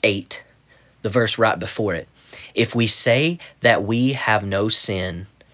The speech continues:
we deceive ourselves, and the truth is not in us." Verse nine,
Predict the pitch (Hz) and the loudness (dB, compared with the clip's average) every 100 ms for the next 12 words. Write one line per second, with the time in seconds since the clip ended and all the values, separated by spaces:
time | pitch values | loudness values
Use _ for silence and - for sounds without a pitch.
0 | _ _ - 107 101 101 - 101 104 101 | _ _ -4 -2 0 2 2 2 0 0
1 | 98 - 95 95 92 107 - - _ _ | 0 0 0 -2 -8 -8 -8 -10 _ _
2 | _ _ _ - 98 98 - 123 117 123 | _ _ _ -8 -6 -4 -4 -2 -2 -4
3 | - - _ _ _ _ 107 98 98 98 | -8 -16 _ _ _ _ -4 -2 -2 -4
4 | 101 - 101 95 87 - - - _ _ | -6 -6 -8 -8 -10 -8 -8 -8 _ _
5 | _ _ _ _ _ _ _ _ _ - | _ _ _ _ _ _ _ _ _ -20
6 | - 98 - 107 101 95 | -10 -2 -2 -2 -4 -4